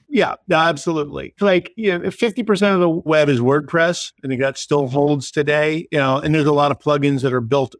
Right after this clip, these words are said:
for WordPress. Some of them work better than others, but it's a well-known, well-supported platform, and it works well for certain types of websites.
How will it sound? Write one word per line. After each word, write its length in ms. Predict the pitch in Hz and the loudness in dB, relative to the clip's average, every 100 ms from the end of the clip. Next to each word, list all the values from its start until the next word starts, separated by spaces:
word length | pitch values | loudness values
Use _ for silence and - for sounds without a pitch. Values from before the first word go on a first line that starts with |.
| _ _ | _ _
for 180 | - 143 | -2 0
WordPress. 520 | 135 131 - 135 135 | 0 -2 0 0 0
Some 180 | - 143 | 0 0
of 120 | 135 | 0
them 120 | 135 127 | -4 -8
work 180 | 123 | -6
better 240 | - 127 123 | -4 -2 -2
than 140 | 120 | -2
others, 540 | 123 127 131 123 - - _ _ - | -2 0 0 -2 -6 -16 _ _ -4
but 340 | 139 135 131 - | 0 0 -2 -6
it's 120 | 180 | -2
a 60 | 160 | 0
well-known, 1000 | 143 180 170 151 147 143 143 139 127 - _ | 4 4 4 2 2 2 2 0 -4 -10 _
well-supported 640 | 151 139 - 123 135 123 - | 0 0 0 -4 -4 -4 -4
platform, 720 | 139 135 - 135 131 127 123 _ _ - | -2 -2 -4 -2 0 -2 -6 _ _ -4
and 120 | 160 | 0
it 120 | 143 156 | 0 2
works 420 | 143 139 - - | 0 0 -6 0
well 300 | 139 135 123 | 2 4 2
for 240 | - 131 | 0 -2
certain 360 | - 135 135 127 | 0 0 0 -2
types 280 | 123 120 139 | -2 -2 -4
of 80 | |
websites. 720 | 127 127 - 139 127 123 - | -2 -2 -2 -2 -2 -4 -14